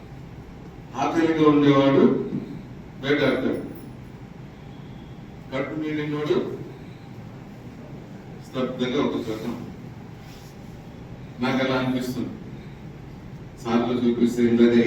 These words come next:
ఎయిట్ అవర్స్ డ్యూటీ అంటారు, సార్ చూపించలేదంటే మనం వెతుకున్న ఏదో పన్నెండు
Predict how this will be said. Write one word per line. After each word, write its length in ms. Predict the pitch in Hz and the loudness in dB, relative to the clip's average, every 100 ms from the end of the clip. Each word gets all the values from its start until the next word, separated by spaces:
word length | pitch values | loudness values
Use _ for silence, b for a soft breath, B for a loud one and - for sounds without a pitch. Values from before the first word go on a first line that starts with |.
| 117 | 8
ఎయిట్ 180 | 120 120 | 8 6
అవర్స్ 280 | 123 120 - | 6 4 10
డ్యూటీ 220 | 117 117 113 | 12 12 8
అంటారు, 340 | 104 - - - - | 4 0 -6 -8 0
సార్ 200 | 110 110 - | 2 4 2
చూపించలేదంటే 680 | 107 - - - 98 - - - - | 0 0 -4 -6 -6 -8 -10 -8 4
మనం 160 | 120 135 | 4 6
వెతుకున్న 440 | 135 135 - 123 117 | 4 4 4 8 10
ఏదో 120 | 117 - - | 10 6 2
పన్నెండు 320 | - 127 123 | 2 2 2